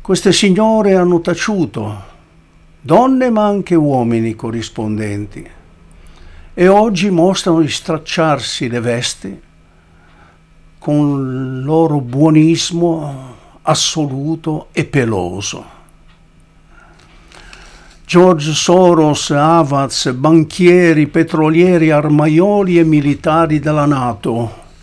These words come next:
E per il nostro paese la super clintoniana Giovanna Botteri, tremano tutti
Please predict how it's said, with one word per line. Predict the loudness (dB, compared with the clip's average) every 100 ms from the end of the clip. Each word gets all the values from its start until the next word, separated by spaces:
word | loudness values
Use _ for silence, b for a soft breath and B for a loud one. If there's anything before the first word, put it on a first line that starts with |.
| b b b b b b b b b b 0
E | 4 6 4 2 -4 B B B B B B B B B B B B -20 -20 0
per | 4 6
il | 6
nostro | 6 4 2 0 0
paese | 2 4 4 2 0 0 0
la | 0 0 -2
super | -2 -4 -2 -2 -4
clintoniana | -2 0 0 0 0 0 2 0 0 0 -2 -6 -10 -18 _ _
Giovanna | -6 -2 0 2 0
Botteri, | 0 -4 -2 -2 -2 -6 -12 -10
tremano | -2 0 2 2 2 0
tutti | -2 -4 -4 -4 -4